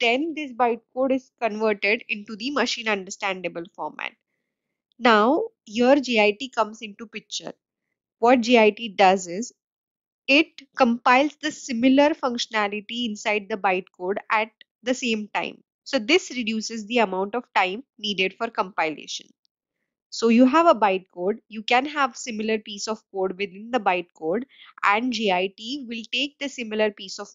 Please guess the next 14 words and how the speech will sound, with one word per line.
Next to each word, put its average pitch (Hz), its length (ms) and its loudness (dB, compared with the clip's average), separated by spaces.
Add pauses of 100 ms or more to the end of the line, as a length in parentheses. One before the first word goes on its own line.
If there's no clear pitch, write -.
code 190 240 -2 (100)
and 220 140 -2
execute 208 580 -12
it 226 240 -6
at 196 260 -4
once. 160 480 -8 (360)
So - 160 -4
basically 214 540 0
your 226 340 2
speed 208 400 -4
of 208 180 4 (480)
compilation 190 800 0
is 247 260 -2
enhanced. 185 640 -10